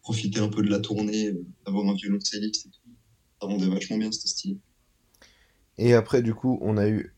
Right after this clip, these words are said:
Speaker 2: les Proust qui est arrivé. <laughs> Et là, euh, tête d'affiche. Alors, Jolan, toi,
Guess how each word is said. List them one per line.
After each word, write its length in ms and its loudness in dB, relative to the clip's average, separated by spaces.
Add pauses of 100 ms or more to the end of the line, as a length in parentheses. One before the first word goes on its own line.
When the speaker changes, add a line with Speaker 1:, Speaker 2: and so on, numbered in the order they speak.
Speaker 2:
les 180 6
Proust 320 -2
qui 80 2
est 40 8
arrivé. 340 4 (2000)
<laughs> 260 0
Et 140 6
là, 220 6 (1300)
euh, 360 6
tête 200 4
d'affiche. 360 6
Alors, 140 8
Jolan, 320 8
toi, 300 4